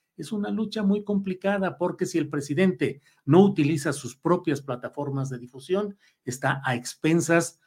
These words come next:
de los principales medios de comunicación tradicionales o convencionales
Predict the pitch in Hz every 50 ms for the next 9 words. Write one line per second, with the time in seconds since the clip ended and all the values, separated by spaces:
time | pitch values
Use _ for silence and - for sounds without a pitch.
0 | _ _ _ _ - 131 139 170 170 170 185 202 - - 147 139 143 135 135 139
1 | - - 143 147 143 139 143 135 139 147 160 165 170 170 151 143 151 156 165 160
2 | 165 147 147 143 151 143 135 135 135 135 139 127 120 156 165 170 165 - _ _
3 | _ _ _ - 143 143 139 139 135 135 139 131 147 170 180 180 175 165 - -
4 | _ 190 202 208 202 185 180 170 175 185 185 139 170 160 156 165 175 180 190 208
5 | 208 208 -